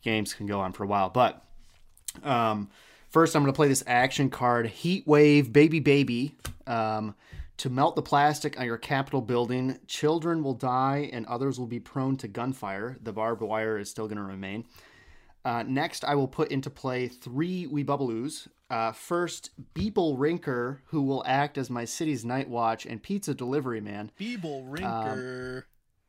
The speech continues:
Speaker 1: Beeple Rinker. Uh, next, Porn Man. Unfortunately for you, I am allowed to inflict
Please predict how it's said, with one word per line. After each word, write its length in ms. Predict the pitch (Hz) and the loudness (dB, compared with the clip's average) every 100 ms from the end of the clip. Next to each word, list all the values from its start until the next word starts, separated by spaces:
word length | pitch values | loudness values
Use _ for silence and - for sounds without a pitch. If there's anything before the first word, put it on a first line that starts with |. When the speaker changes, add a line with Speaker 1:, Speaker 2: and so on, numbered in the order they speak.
| _ _ 135 110 | _ _ -20 -6
Speaker 1:
Beeple 260 | 170 170 147 | -4 -2 -2
Rinker. 420 | 127 131 131 135 | -2 -4 -8 -6
Uh, 280 | 123 117 117 | -6 -4 -4
next, 540 | 127 139 160 - - - - - | -4 -2 -2 -4 -10 -12 -18 -16
Porn 580 | - - 180 175 165 123 | -10 -4 -2 -2 -2 -2
Man. 500 | 107 104 107 143 - _ _ | -2 -2 -2 -4 -10 _ _
Unfortunately 640 | - 117 - 220 208 147 131 | -14 -10 -2 -2 -2 -6 -6
for 140 | 127 131 | -8 -6
you, 320 | 139 135 127 | -2 -2 -2
I 120 | 120 | -6
am 120 | 117 | -6
allowed 320 | 113 123 131 135 | -4 -2 -2 -4
to 120 | 120 | -10
inflict 560 | 107 - 147 147 - | -12 -10 -8 -8 -10